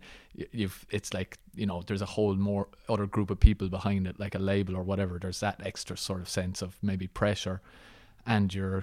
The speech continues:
kind of, like, really, you know, really trying hard and really, you know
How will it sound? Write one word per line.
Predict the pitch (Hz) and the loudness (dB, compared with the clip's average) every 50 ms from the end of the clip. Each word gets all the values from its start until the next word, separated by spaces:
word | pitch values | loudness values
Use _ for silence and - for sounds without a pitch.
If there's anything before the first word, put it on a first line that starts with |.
| - | -4
kind | - - - 104 101 | -4 -2 2 2 2
of, | 101 95 95 | 2 2 0
like, | 101 98 95 - - | -2 -2 -2 -2 -2
really, | 104 101 110 113 107 104 98 92 87 - - - - - _ _ - - - - - - - _ | 2 4 6 6 6 4 2 0 -2 -8 -16 -20 -20 -20 _ _ -20 -20 -20 -20 -20 -20 -8 _
you | 117 104 | -2 -2
know, | 95 - - - - | -2 -4 -8 -10 -2
really | 107 107 107 101 98 | 0 2 2 2 0
trying | - - - - - 107 101 101 98 98 92 | -2 -4 -2 2 2 4 4 4 2 2 0
hard | 92 104 98 90 90 87 87 90 90 - | 0 -2 -2 -2 -4 -6 -8 -10 -10 -8
and | 90 92 92 95 | -6 -6 -2 -2
really, | 98 101 98 92 95 92 92 90 - - - - - - - _ - - - _ - - - - - - - - - - - - - - | 0 0 0 0 -2 -2 -4 -6 -10 -16 -20 -20 -20 -20 -20 _ -20 -20 -20 _ -20 -20 -20 -20 -20 -20 -20 -20 -20 -20 -20 -20 -8 -2
you | 127 117 | 0 0
know | 107 92 87 - | 0 -2 -4 -10